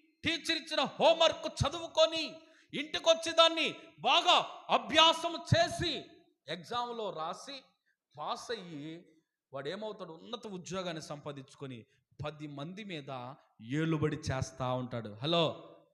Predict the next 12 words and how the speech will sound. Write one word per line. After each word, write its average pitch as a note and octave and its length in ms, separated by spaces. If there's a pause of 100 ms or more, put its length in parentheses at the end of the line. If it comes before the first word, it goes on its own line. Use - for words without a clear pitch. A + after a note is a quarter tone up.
మీరు D#3+ 600
ఎందుకు F3 260
లేటుగా F3 300
వచ్చారు E3 300
ఈరోజు? E3+ 580 (1160)
మీరు F#3+ 180
తొమ్మిది G#3 420
గంటలకు G#3+ 320
ఆఫీస్ G#3+ 340
అయితే, G#3 580
"ఇప్పుడా A3 240
వచ్చేది?" B3 640